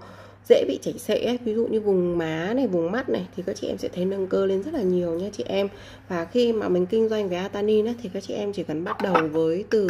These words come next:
năm sản phẩm là các chị đã, em đã có thể kinh doanh được với Atanin rồi. Đặc biệt nữa là có chị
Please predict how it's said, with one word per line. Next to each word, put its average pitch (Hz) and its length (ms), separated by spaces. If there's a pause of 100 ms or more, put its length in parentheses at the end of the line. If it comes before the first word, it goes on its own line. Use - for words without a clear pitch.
năm 196 160
sản 160 180
phẩm 151 240
là 151 60
các 170 160
chị 226 140
đã, - 100 (200)
em 185 180
đã - 260
có 233 60
thể 226 200
kinh 196 160
doanh 185 180
được 170 120
với 175 100
Atanin 196 460
rồi. 175 200 (560)
Đặc 185 220
biệt 190 240
nữa 190 300
là 254 140
có - 180
chị - 180